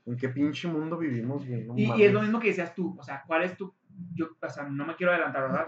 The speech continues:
Speaker 2: Es, es con lo que vamos a cerrar,
Speaker 1: Ok.
Speaker 2: obviamente, la, las pre-, la prevención,
Speaker 1: La
Speaker 2: ¿no?
Speaker 1: prevención,
Speaker 2: La información y todo ese
Speaker 1: exacto.
Speaker 2: rollo, pero quedarte callado, güey, hacerte de oídos sordos, no va a solucionar nada.
Speaker 1: Y mucho menos cuando proteges al abusador, güey.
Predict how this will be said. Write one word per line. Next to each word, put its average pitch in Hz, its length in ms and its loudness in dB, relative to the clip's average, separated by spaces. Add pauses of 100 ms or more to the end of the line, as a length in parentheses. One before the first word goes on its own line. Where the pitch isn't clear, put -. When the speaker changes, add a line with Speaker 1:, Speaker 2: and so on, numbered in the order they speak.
(120)
Speaker 2:
Es, - 140 -20
es 143 160 -6
con 170 120 -4
lo 160 60 -4
que 143 60 -10
vamos 147 240 -6
a - 40 -6
cerrar, 139 140 -2
Speaker 1:
Ok. 147 60 -2
Speaker 2:
obviamente, 143 400 -2
la, 127 180 0
las 131 180 -6
pre-, 127 260 -4
la 127 120 -2
prevención, 127 420 -4
Speaker 1:
La - 40 0
Speaker 2:
¿no? - 60 0
Speaker 1:
prevención, 110 380 2
Speaker 2:
La 127 40 -2
información 139 140 -6
y 127 40 -6
todo 139 120 0
ese 151 140 -2
Speaker 1:
exacto. 156 100 0
Speaker 2:
rollo, 156 120 0
pero 139 260 -2 (1600)
quedarte 160 420 6
callado, 202 520 4
güey, 226 180 0
hacerte 185 380 0
de 190 100 4
oídos 165 220 0
sordos, 208 440 -2
no 165 380 0
va 180 160 4 (160)
a 160 140 -4
solucionar 135 680 -6 (640)
nada. 160 420 0 (800)
Speaker 1:
Y 120 100 -2
mucho 117 300 0
menos 120 340 2
cuando 123 300 0
proteges 117 460 -4
al 127 120 -2
abusador, 117 520 0
güey. 113 140 -6